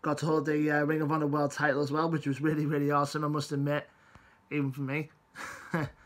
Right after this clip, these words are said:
Then we go on to, uh, Adam Hangman Page. And finally, Jay Lethal. And that was my merchant autograph haul from the meet and greet that I had at Ring of Honor Honor United in Doncaster, um, from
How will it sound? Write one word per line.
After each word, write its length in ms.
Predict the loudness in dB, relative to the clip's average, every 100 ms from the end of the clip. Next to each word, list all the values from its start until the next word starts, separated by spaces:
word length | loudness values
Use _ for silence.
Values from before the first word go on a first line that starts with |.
| -20 -20 -20 -20 -20 -20 -20 -4
Then 140 | 0
we 80 | 4
go 80 | 6
on 100 | 6
to, 240 | 6 6
uh, 140 | 8 8
Adam 260 | 8 4 2
Hangman 400 | 2 4 2 2
Page. 600 | 2 4 4 2 -2 -8 _ _ _ _ _ _ _ _ _ _ _ _ -12
And 120 | -6 4
finally, 480 | 6 6 6 2 -2 -10
Jay 200 | -2 0
Lethal. 520 | 2 0 0 0 -2 -8 _ _ -20 -20 -18 -2
And 100 | 4
that 80 | 4
was 120 | 6
my 340 | 8 10 8 4 -10 _ _ _ _
merchant 480 | 8 8 8 0 -2 -6 -20 _ _ _ _ _ 10
autograph 420 | 10 10 6 8
haul 200 | 8 8
from 180 | 4 -4
the 80 |
meet 180 | -2 -2
and 100 | -2
greet 280 | 0 0 -2 -12 _ -20 -20 _ 4
that 80 |
I 40 | 6
had 180 | 6 4
at 80 | 2
Ring 160 | 0
of 120 | 2
Honor 200 | 4 4 4
Honor 180 | 4
United 440 | 2 2 2 2 0
in 100 | 2
Doncaster, 720 | 4 4 2 0 4 2 2 -4 _ -4
um, 400 | 0 2 0 -4 -6
from 260 | -4 -2